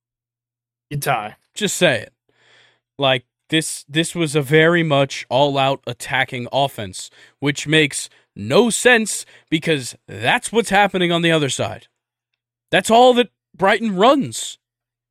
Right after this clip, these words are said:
Speaker 2: Why, why do that?
Speaker 1: Yeah.
Speaker 2: You're fighting fire with fire.
Speaker 1: Yeah.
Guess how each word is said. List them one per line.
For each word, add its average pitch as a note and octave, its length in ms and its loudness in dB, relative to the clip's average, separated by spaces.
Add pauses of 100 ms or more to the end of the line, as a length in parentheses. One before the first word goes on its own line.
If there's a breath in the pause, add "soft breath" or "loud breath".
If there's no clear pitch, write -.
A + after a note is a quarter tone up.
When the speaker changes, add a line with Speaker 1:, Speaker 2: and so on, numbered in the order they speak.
(260)
Speaker 2:
Why, A#3 540 4 (140)
why C4+ 320 4
do D4 200 4
that? A#3 140 4
Speaker 1:
Yeah. F#3 100 -2 (180)
Speaker 2:
You're E3+ 120 -4
fighting A#3+ 420 2
fire A#3+ 400 4
with F#3 160 0
fire. A3+ 500 0 (3000)
Speaker 1:
Yeah. D3 220 2